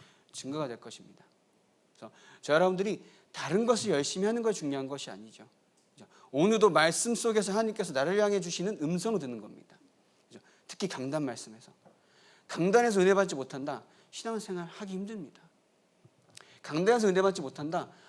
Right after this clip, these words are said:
하나님이 나를 향해 주시는 언약을 바-, 언약이 무엇인가 매일매일 긴가민가하며 살 수밖에 없어요. 그러나 강단 말씀을 통해서 앞으로 너의 가고자 하는 길, 내가 가고자 하는 길이 아니라 하나님께서 나에게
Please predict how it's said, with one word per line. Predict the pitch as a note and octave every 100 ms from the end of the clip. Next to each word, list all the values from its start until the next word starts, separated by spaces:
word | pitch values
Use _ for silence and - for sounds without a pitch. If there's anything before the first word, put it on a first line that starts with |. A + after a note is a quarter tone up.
| -
하나님이 | - A3 B3 A3+ G3+
나를 | A#2 A#2+ G3+ G#3+
향해 | G#3+ G3+
주시는 | - D#3 F3+ F3 E3
언약을 | C3 F3 E3+ F#3
바-, | - - _ _ _
언약이 | A#2+ E3 A3 G#3
무엇인가 | C3+ F3 F3 E3+ D#3 -
매일매일 | - - - F3+ F#3 F#3
긴가민가하며 | F#3 F3+ G#3 G3 F3+ E3
살 | E3+
수밖에 | F3+ F3 -
없어요. | - - - _ _ _ _ _ _ _ _ _ -
그러나 | - A3+ A3 G#3
강단 | D3+ D#3+ A3+ A3
말씀을 | G#3 G3 G3
통해서 | F#3+ A#3+ A3+ G3+ A3 - - - _ _
앞으로 | D#3 - A3+
너의 | G#3+ G3
가고자 | F#3+ F3 G3 F#3+
하는 | G#3+ G#3+
길, | E3+ F#3+ D3 - - _ _ _ _ _
내가 | G#2+ C#3+ G3+
가고자 | A3+ G#3 G3+
하는 | F#3+ F#3+
길이 | E3+ F3
아니라 | B2+ C#4+
하나님께서 | - A#3+ B3+ A3+ G3+ G3 D#3 B2 -
나에게 | - - E3+ A#3+ C4 B3+ -